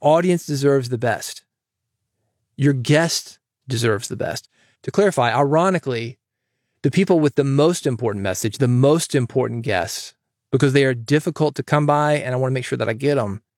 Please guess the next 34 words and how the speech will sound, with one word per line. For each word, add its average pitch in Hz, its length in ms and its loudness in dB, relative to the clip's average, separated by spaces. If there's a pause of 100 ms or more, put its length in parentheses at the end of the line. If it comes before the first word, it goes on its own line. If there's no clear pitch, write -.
(760)
those 175 380 2
are - 20 -2
the 160 80 4
ones 131 300 2
that 127 100 0
I 120 80 2
probably 120 540 -2
would 104 240 -4
not 101 400 -2
reschedule. - 640 -8
I - 20 2
mentioned 127 300 2
Willie 131 180 2
Nelson 127 300 0
earlier. 123 400 0 (540)
If 120 100 -8
Willie 160 220 4
connects 160 340 2
via 147 160 2
tin 156 180 0
can 151 220 2
and 143 100 2
a - 20 -4
string, 151 440 -2 (260)
I'm 123 140 -2
taking 117 300 0
it. - 120 -12
Dolly 139 300 4
Parton, 147 480 0 (400)
tin 147 160 2
can 143 200 2
and 143 80 2
a 135 40 0
string, 143 480 -2